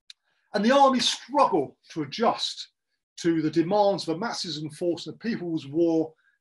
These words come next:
was epitomised by David Lowe's reactionary newspaper cartoon figure,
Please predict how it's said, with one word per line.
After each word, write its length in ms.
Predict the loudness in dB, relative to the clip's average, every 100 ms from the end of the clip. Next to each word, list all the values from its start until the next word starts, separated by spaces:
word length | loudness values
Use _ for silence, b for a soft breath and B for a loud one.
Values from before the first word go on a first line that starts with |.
| _ -12
was 80 | -10
epitomised 800 | -2 -2 0 -2 0 -2 -4 -4
by 180 | -4 -2
David 440 | -2 -2 -2 -6
Lowe's 380 | -4 -2 -2 -2
reactionary 560 | -2 0 0 -6 -10 -12 -14
newspaper 540 | -12 -12 -10 -10 -8 -12
cartoon 580 | -8 -6 -6 -6 -10 -10
figure, 480 | -6 -4 -2 -4